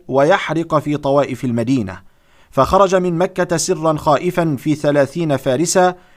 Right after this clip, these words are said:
ليحل يمينه، حتى نزل بجبل من جبال المدينة يقال له نبت، فبعث رجلا أو رجلين من أصحابه وأمرهما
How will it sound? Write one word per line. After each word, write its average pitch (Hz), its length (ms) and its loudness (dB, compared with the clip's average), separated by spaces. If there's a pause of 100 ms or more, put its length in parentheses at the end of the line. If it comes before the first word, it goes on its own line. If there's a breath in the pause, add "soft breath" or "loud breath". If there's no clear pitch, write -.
(100)
ليحل 170 560 2
يمينه، 165 580 0 (400 soft breath)
حتى 196 360 0
نزل 170 360 -4
بجبل 175 440 0
من 165 220 -2
جبال 160 360 0
المدينة 151 600 -2
يقال 151 500 0
له 120 240 0
نبت، - 440 -4 (440 soft breath)
فبعث 190 480 2
رجلا 165 480 -2
أو 156 180 0
رجلين 143 520 -2
من 170 140 -4
أصحابه 127 540 -2 (300)
وأمرهما 170 760 0